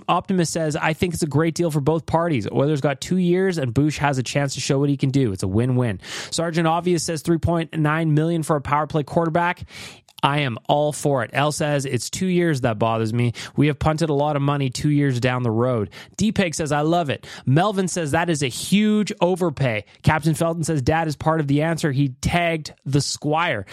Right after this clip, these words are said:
Desert North says, "One hundred percent not worth that kind of money." David Ottenson says, As good as possible, but the fact that we once again failed to get a cornerstone under a long-term control as good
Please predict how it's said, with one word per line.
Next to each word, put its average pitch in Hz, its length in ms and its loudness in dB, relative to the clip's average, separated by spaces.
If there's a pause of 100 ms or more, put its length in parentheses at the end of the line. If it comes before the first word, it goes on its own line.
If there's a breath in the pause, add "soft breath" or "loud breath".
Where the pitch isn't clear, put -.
(260 loud breath)
Desert 170 480 0
North 156 640 0 (160 soft breath)
says, 135 300 -4
"One 160 240 0
hundred 165 280 0
percent 151 560 -4
not 147 640 2
worth 120 400 -4
that 117 320 0
kind 120 300 -2
of 98 40 -4
money." 156 440 2 (260 loud breath)
David 175 240 2
Ottenson 170 480 -2
says, 160 320 -2
As 143 180 0
good 175 220 2
as 160 100 -2
possible, 156 460 0
but 143 120 -2
the 139 60 -2
fact 147 260 -2
that 139 120 0
we 135 80 4
once 143 240 0
again 143 220 0
failed 139 280 0
to 135 60 -4
get 123 160 0
a 117 60 -2
cornerstone 147 560 0
under 127 160 0
a 123 60 2
long-term 135 600 0
control 135 600 0
as 117 180 -2
good 131 320 0